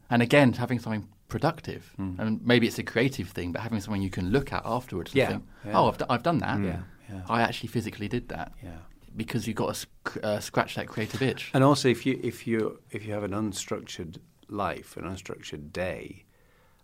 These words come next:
Speaker 2: uh, the, the im-, im-, sort of imposing some kind of structure is really good.
Speaker 3: Mm.
Speaker 2: So if you feel, "Right, I've, I've written, I've written two paragraphs today, or I've written
Speaker 3: Yeah, yeah,
Speaker 2: three thousand
Speaker 3: yeah,
Speaker 2: words,
Speaker 3: yeah.
Speaker 2: or I've done a drawing or something," you go,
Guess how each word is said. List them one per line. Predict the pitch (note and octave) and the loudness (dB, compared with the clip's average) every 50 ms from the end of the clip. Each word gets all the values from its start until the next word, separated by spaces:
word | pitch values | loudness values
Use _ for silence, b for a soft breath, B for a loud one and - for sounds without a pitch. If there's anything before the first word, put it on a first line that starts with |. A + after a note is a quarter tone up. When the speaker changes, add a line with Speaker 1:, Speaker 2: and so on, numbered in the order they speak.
| b _ | b _
Speaker 2:
uh, | - E2 E2+ E2 C#2+ C2 C#2 C2+ C2 B1+ - - - - - _ _ _ _ _ _ _ _ _ _ _ _ _ _ _ _ _ - | -6 -4 -4 -2 -4 -4 -6 -6 -8 -10 -10 -12 -14 -18 -20 _ _ _ _ _ _ _ _ _ _ _ _ _ _ _ _ _ -20
the, | - - - _ - C3 | -20 -20 -20 _ -16 -14
the | B2 A#2 A2+ A#2+ - _ _ _ _ _ _ - - - - | -12 -12 -12 -14 -18 _ _ _ _ _ _ -20 -10 -8 -6
im-, | A2 G#2+ A2 G2+ - - | -4 -4 -4 -4 -6 -8
im-, | G#2 G#2+ G2+ G2 - - | -8 -8 -8 -10 -10 -10
sort | - - A#2 G2 | -6 -4 -4 -4
of | G2+ F#2+ | -4 -4
imposing | F#2+ G#2 G2 - B2+ C3 B2 A2 G2+ G2+ | -4 -4 2 4 4 4 4 4 0 -2
some | G2 - A#2 A#2+ B2 | 0 2 2 2 2
kind | - G2 E2+ | 0 -2 -4
of | D#2 C#2+ | -6 -8
structure | - - - - - - - - - - - - - _ _ _ | -8 -10 -10 -10 -10 -12 -12 -12 -12 -14 -16 -20 -20 _ _ _
is | - G2 F2+ - - - _ - | -10 -8 -8 -8 -10 -10 _ -6
really | G#2 G2 E2+ F2 | -6 -4 -4 -6
good. | E2 - C3 A#2 - - - - | -4 -2 -2 -2 -2 -6 -8 -6
Speaker 3:
Mm. | F#2+ F#2+ | -4 -2
Speaker 2:
So | F#2 - G#2+ | 0 0 0
if | G2 G2 F#2+ - - | 0 0 -2 -4 -6
you | G2 F2+ | -6 -6
feel, | - - F#2 F2 | -4 -6 -6 -4
"Right, | E2 F#2 F2+ - | -4 -4 -4 -4
I've, | D#2+ E2 - | -6 -6 -6
I've | - F2 F2 - | -8 -8 -6 -8
written, | - - E2 E2 D2 D#2+ - - _ _ - | -8 -8 -8 -8 -10 -10 -14 -18 _ _ -16
I've | - F2+ G2 | -14 -8 -6
written | G2 E2+ F2+ E2+ D#2+ - - | -6 -6 -4 -6 -8 -10 -10
two | - F#2 E2 | -10 -10 -8
paragraphs | - - F#2+ F2+ F2+ - C2 - - - | -4 -2 -2 -2 -2 -4 -6 -8 -8 -12
today, | - - - B1+ B1+ | -16 -14 -14 -12 -12
or | C2 B1+ | -12 -12
I've | - - | -12 -12
written | - - - - | -12 -12 -10 -8
Speaker 3:
Yeah, | F2+ F2 | -6 -6
yeah, | F2 E2+ | -4 -4
Speaker 2:
three | F2 | -4
thousand | - F2+ E2+ D#2+ D#2+ E2+ | -4 -4 -4 -4 -4 -6
Speaker 3:
yeah, | E2 | -6
Speaker 2:
words, | D#2+ D#2+ D#2+ F2 | -6 -6 -6 -8
Speaker 3:
yeah. | E2+ | -8
Speaker 2:
or | E2 | -8
I've | E2+ - | -10 -10
done | - F2 D#2+ | -10 -10 -10
a | D2 D2 | -10 -12
drawing | - - E2+ F2 E2 D#2 C#2+ | -10 -10 -8 -8 -8 -10 -10
or | C#2+ C#2+ | -12 -12
something," | - - F2 E2+ D#2+ - - D2+ D2+ | -12 -10 -10 -10 -10 -10 -10 -10 -8
you | D2+ D#2 D#2 | -10 -10 -8
go, | - D#2 D2 C#2 | -8 -8 -10 -10